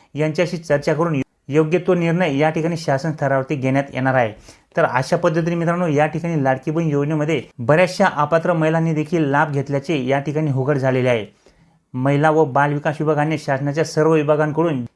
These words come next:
याबाबत जी काही माहिती मागवली होती, यानुसार माहिती व तंत्रज्ञान विभागाने सुमारे सव्वीस पॉइंट चौतीस लाख लाभार्थी अपात्र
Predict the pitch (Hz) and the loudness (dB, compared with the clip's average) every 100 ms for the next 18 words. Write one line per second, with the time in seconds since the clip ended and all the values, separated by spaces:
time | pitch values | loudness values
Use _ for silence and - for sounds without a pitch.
0 | - 151 165 160 175 - 147 123 160 190 | -4 0 2 2 2 -2 -8 -4 -2 -2
1 | 185 160 160 170 147 143 165 156 180 156 | 0 -2 -2 -2 0 0 0 0 0 -4
2 | - 127 143 156 160 175 127 - _ - | -6 -4 -2 0 0 0 -2 -6 _ -6
3 | 135 156 160 190 180 160 156 160 170 160 | -2 0 2 0 2 0 0 0 0 0
4 | 156 156 143 165 127 - 143 160 160 - | 0 2 0 -2 -4 -4 -2 -2 -2 -2
5 | 143 156 151 160 147 135 131 151 147 147 | 0 -2 -2 -4 -2 -4 -2 -2 2 2
6 | 139 143 139 156 123 - - _ _ - | 2 0 -2 -4 -6 -10 -20 _ _ -4
7 | 147 165 165 | 0 0 0